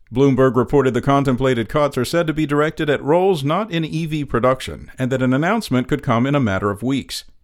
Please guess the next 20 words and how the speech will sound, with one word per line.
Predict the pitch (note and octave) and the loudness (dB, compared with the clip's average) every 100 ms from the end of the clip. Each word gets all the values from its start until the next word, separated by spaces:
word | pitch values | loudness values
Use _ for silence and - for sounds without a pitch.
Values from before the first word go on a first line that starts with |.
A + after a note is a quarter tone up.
| _ | _
Rivian | C3 E3 F3 E3+ D3+ | 0 0 0 0 0
has | C3+ | 0
not | B2 F3+ G#3+ | 0 0 -2
confirmed | F3+ D#3 G#3 A3 F#3 | -4 -2 0 0 0
the | C3 | 0
plans | B2 A#2+ A#2+ C#3 | 0 0 0 0
and | D3 C3+ | 0 0
did | C#3 | 0
not | F#3 G#3 | -2 -2
immediately | C#3+ D3 A3 B3+ G#3 D3+ | -2 -2 -2 -4 -2 0
return | C3+ C#3 C#3+ | 0 0 0
a | C#3 | 0
request | B2+ B2 D#3+ G3+ | -2 -2 -6 -4
for | - E3 | -6 -2
comment | E3+ D3+ A#2+ A#2+ | 0 2 0 0
Tuesday | C#3 C#3 G2 F2+ A#2 E3+ | -2 -2 -2 -2 -2 -4
from | - A#2 F#2+ | -4 -4 -2
the | F#2 | -4
Atlanta | F2 G#2+ C3 E3 | -6 -4 -4 -4
Journal-Constitution. | C3 A#2+ D#3 F#3+ A#2+ G#2+ - E3+ - A2+ - D#2+ G#1 | 0 0 0 -4 -4 -4 -4 -4 -4 -6 -8 -12 -12